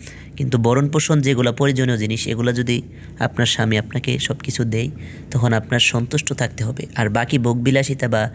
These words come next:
প্রয়োজনীয় ছাড়া যে আনন্দ ফুর্তি, আমোদ ফুর্তিগুলা, এগুলা তাকে ভালোবাসে, মোহাব্বত করে, আন্তরিকতাভাবে তার সামর্থ্য অনুযায়ী আপনি তার থেকে আদায় করে নেওয়ার চেষ্টা করবেন। তাহলেই একটা সংসারের মধ্যে সুখ শান্তি আসবে।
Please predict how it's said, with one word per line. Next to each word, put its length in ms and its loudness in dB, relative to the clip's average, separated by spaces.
প্রয়োজনীয় 420 4
ছাড়া 280 2
যে 140 2
আনন্দ 300 2
ফুর্তি, 380 -4
আমোদ 320 0
ফুর্তিগুলা, 540 -2
এগুলা 340 4
তাকে 220 -2
ভালোবাসে, 800 2
মোহাব্বত 460 -2
করে, 220 0
আন্তরিকতাভাবে 760 0
তার 140 0
সামর্থ্য 380 2
অনুযায়ী 260 0
আপনি 220 -2
তার 140 2
থেকে 220 0
আদায় 200 2
করে 180 2
নেওয়ার 160 0
চেষ্টা 260 -4
করবেন। 260 -4
তাহলেই 440 4
একটা 160 -4
সংসারের 460 0
মধ্যে 420 0
সুখ 280 0
শান্তি 440 2
আসবে। 280 0